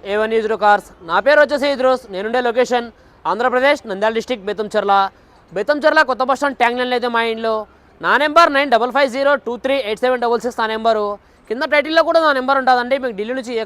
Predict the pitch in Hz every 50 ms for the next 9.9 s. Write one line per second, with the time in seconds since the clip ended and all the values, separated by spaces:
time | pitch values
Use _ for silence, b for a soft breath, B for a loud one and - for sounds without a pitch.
0 | - 233 233 240 233 240 240 233 233 233 226 214 - 208 220 220 220 208 - 208
1 | 202 208 202 190 208 233 240 220 240 226 226 202 233 202 226 214 - 190 - 220
2 | 226 214 214 214 214 208 190 208 190 208 202 208 175 196 - - 196 190 185 185
3 | 190 - b b b b b b 156 185 226 269 302 311 - 330 262 330 302 311
4 | 311 254 247 233 269 302 277 196 170 196 233 277 294 269 214 254 247 247 240 233
5 | 233 233 233 233 233 226 - b b b b b 196 240 277 302 311 302 320 285
6 | 294 294 285 294 277 294 285 294 277 - _ - 220 - - 302 311 294 294 277
7 | 208 285 285 240 285 277 269 240 233 - 277 262 - _ - 254 277 311 285 226
8 | 262 269 269 254 254 254 254 233 - 254 208 220 240 240 240 240 247 233 240 233
9 | 240 233 226 240 240 226 - - 226 226 - 262 233 220 226 226 240